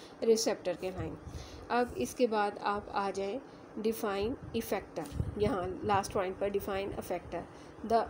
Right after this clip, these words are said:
mot-, motor neuron carry the nerve impulse to the part of the body which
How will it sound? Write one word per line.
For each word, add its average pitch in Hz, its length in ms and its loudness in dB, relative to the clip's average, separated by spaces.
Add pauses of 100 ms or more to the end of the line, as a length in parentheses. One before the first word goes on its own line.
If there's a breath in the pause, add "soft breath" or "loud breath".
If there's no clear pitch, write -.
mot-, 233 440 2
motor 233 340 4
neuron 226 480 0
carry 208 240 2
the 208 140 -2 (100)
nerve 214 220 -2
impulse 220 380 -2
to 208 140 0
the 196 100 0 (100)
part 202 200 0
of 214 140 -6
the 202 100 0 (100)
body 185 300 -2 (680 loud breath)
which 233 360 0